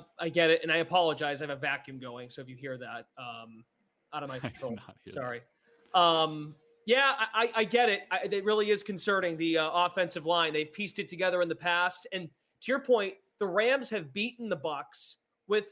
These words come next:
Speaker 1: that offensive line fully intact. So they, that's a team that's had their number, that's for sure. And this stuff off the field, I think you're pretty high on Bruce Arians as a coach, but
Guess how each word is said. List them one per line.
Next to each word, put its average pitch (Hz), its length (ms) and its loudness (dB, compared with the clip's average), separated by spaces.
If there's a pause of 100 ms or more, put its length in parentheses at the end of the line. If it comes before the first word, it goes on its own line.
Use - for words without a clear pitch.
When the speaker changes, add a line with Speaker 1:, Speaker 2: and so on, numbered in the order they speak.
(280)
Speaker 1:
that 202 240 0
offensive 208 500 -2
line 180 300 -2
fully 180 400 -4
intact. 151 640 -10 (280)
So 180 260 2
they, 202 200 -2
that's 220 220 -2
a 247 40 -8
team 233 220 -4
that's - 140 -6
had 185 220 -2
their 175 100 -2
number, 151 400 -8 (140)
that's 170 160 -2
for - 100 -14
sure. 143 360 -8 (120)
And 240 460 0 (420)
this 302 180 0
stuff 320 280 0
off 220 260 2
the 247 80 -2
field, 233 420 4 (460)
I 247 80 2
think 277 240 -6
you're 269 80 -4
pretty 247 240 0
high 208 240 0
on 202 140 -2
Bruce 202 260 -4
Arians 196 380 2
as 170 100 -6
a 165 60 -8
coach, 185 440 0
but 165 260 -2